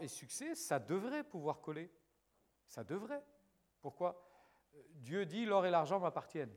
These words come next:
après tout. Et si, euh, vous êtes très riche et qu'avec cet argent, vous pouvez faire encore plus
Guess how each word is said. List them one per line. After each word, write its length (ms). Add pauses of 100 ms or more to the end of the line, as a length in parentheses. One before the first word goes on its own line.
(800)
après 240
tout. 200 (800)
Et 80
si, 500
euh, 480
vous 200
êtes 140
très 180
riche 440 (580)
et 100
qu'avec 320
cet 180
argent, 380
vous 100
pouvez 300
faire 240
encore 260
plus 500